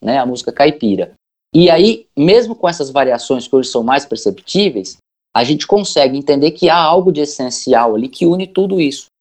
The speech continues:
Por isso que a gente entende essa macro-região como paulistânia. Isso já fez parte da capitania de São Paulo,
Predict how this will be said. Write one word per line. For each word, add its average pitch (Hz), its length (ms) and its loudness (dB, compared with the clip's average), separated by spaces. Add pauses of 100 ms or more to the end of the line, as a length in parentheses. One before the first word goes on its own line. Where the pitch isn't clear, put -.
(220)
Por 139 80 2
isso 139 80 -4
que 170 60 -2
a - 20 0
gente 165 120 -6
entende 147 280 0
essa 131 240 -2
macro-região 127 720 0
como 165 220 -4
paulistânia. 170 880 -2 (260)
Isso 226 260 2
já 233 140 2
fez 160 260 -2
parte 135 300 0
da 127 120 -6
capitania 131 840 -2
de 110 80 -10
São 110 200 -10
Paulo, 131 640 2